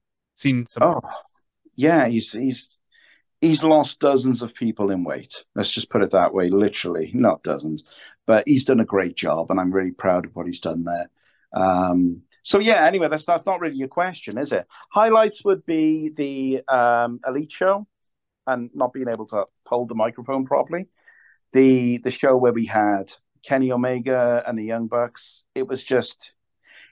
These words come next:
Speaker 2: it was something really special, you know. We had Co-, and then there was another show where we had Cody there, um,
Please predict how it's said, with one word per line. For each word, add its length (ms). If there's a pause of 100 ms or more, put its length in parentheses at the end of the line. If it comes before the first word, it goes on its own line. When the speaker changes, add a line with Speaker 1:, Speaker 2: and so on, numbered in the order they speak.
Speaker 2:
it 60
was 100
something 220
really 200
special, 640 (100)
you 160
know. 300
We 200
had 180
Co-, 260
and 240
then 80
there 100
was 100
another 280
show 260
where 140
we 140
had 200
Cody 360
there, 400 (480)
um, 880